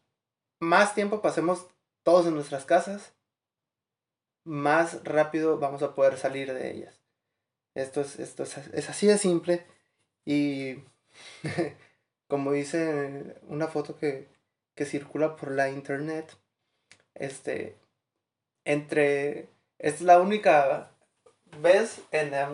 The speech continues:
en la historia de la humanidad en que puedes salvar al mundo siendo un huevón. Entonces, la neta, no la cagues. O sea,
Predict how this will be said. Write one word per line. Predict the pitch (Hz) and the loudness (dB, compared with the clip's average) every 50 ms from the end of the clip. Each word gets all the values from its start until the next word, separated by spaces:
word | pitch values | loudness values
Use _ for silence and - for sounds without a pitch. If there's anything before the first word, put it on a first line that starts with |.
| 151 147 - | -8 -10 -8
en | - 143 | -6 -6
la | 143 | -6
historia | 143 - - 180 185 202 | -4 2 4 6 6 6
de | 202 190 | 4 4
la | 175 | 2
humanidad | 165 160 147 147 147 156 175 202 214 208 - - _ _ _ _ _ _ _ _ _ _ _ _ _ _ | 0 0 0 0 0 2 2 2 0 -2 -8 -20 _ _ _ _ _ _ _ _ _ _ _ _ _ _
en | - 156 151 147 | -4 -2 -2 -2
que | 151 156 143 | -2 -2 -2
puedes | 139 - - - 160 175 175 | -2 -2 2 4 4 6 6
salvar | 175 160 151 151 151 156 | 6 4 6 6 6 6
al | 165 165 | 6 2
mundo | 175 185 196 190 190 185 - - - - | 0 0 0 0 0 0 -2 -6 -12 -18
siendo | - - - 156 151 151 151 156 151 - - | -12 -4 -2 0 0 0 0 0 -2 -2 -4
un | - 156 156 | -6 -2 0
huevón. | 147 151 143 139 135 123 120 120 - - _ _ _ _ _ _ _ _ _ _ _ _ _ _ | 0 2 2 0 -2 -4 -6 -8 -14 -20 _ _ _ _ _ _ _ _ _ _ _ _ _ _
Entonces, | _ 147 147 151 170 170 - - - | _ -8 -6 -4 -4 -6 -6 -10 -4
la | - 131 135 | -2 0 0
neta, | 143 165 170 - 156 147 - | 2 0 0 0 -2 -2 -2
no | - 143 139 147 156 151 151 151 | -6 -6 -6 -4 -2 0 2 2
la | 151 147 | 2 4
cagues. | 147 147 147 143 135 131 139 - - | 6 6 6 6 4 0 -6 -12 -16
O | - _ _ _ _ _ _ _ _ - | -20 _ _ _ _ _ _ _ _ 2
sea, | 156 147 - - | 2 2 2 -2